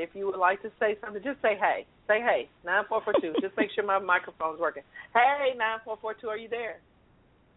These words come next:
Okay. They don't wanna speak. That's fine. And ag-, again, I usually give a disclaimer earlier in the <laughs> show. I tell people, "I'm not here to out you. Like, I don't, I may know you, and I don't have to let the world know that I know you, but I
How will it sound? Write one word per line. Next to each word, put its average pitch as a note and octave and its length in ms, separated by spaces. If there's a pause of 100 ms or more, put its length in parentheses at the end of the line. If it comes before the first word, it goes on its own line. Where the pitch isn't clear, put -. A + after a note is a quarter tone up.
(960)
Okay. - 360 (300)
They F3 120
don't F3+ 120
wanna F#3 320
speak. D3+ 160
That's C4 260
fine. D#3+ 260 (240)
And G#3 280
ag-, - 240
again, G#3+ 400
I F#4 160
usually D4 320
give G#3+ 80
a G3 80
disclaimer F3+ 500
earlier G#3 380
in G3 140
the F#3+ 160
<laughs> - 100
show. C4 360 (300)
I G#3 220
tell C4 240
people, A3+ 200 (120)
"I'm C4 180
not B3+ 220
here B3+ 160
to G3 160
out G#3 320
you. A3 160 (280)
Like, G3+ 200
I G#3 280
don't, C4 200 (160)
I A3+ 160
may C#4 280
know G3+ 120
you, F3 260 (140)
and F3 240
I G3 160
don't G#3+ 240
have A3 240
to F#3+ 80
let G#3 200
the G3 120
world G#3+ 240
know F#3 160
that F3+ 80
I E3 160
know E3 120
you, F3 360
but E3+ 120 (120)
I G#3+ 200